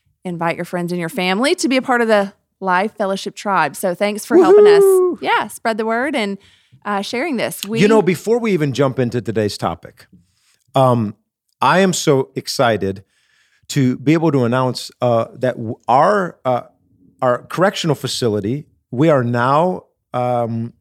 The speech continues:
Speaker 2: taking our services and translating them into Spanish.
Speaker 1: Yes.
Speaker 2: This is the coolest thing in the world.
Speaker 1: It is cool.
Speaker 2: So right now, thirty percent of the inmates, uh, speak Spanish. So they don't,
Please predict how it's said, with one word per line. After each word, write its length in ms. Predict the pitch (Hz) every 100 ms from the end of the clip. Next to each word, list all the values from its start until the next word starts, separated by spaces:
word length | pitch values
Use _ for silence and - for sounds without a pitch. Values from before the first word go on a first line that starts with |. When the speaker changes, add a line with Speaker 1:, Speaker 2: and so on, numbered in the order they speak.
| _ _ - -
Speaker 2:
taking 320 | - 170 196
our 100 | 151
services 580 | 120 170 180 143 - 113
and 300 | 113 127 120
translating 540 | - 156 165 131 127 120
them 140 | 117
into 160 | 113 117
Spanish. 600 | - 151 131 87 180 196
Speaker 1:
Yes. 760 | 160 170 180 180 175 160 185
Speaker 2:
This 120 | 208
is 60 | 147
the 60 |
coolest 320 | 139 165 156 -
thing 140 | 160
in 60 | 156
the 60 |
world. 260 | 156 175 185
Speaker 1:
It 20 |
is 100 | 180
cool. 260 | - 170 175 -
Speaker 2:
So 160 | - 147
right 260 | 123 196
now, 300 | 175 135 131
thirty 600 | 135 - - 160 180 202
percent 520 | 220 - 135 - 139 131
of 260 | 131 110 104
the 120 | 120 123
inmates, 800 | 165 165 110 98 113 - - - _ -
uh, 140 | 110 101
speak 280 | - - 135
Spanish. 380 | - 170 113
So 160 | - 131
they 140 | 120
don't, 200 | 175 185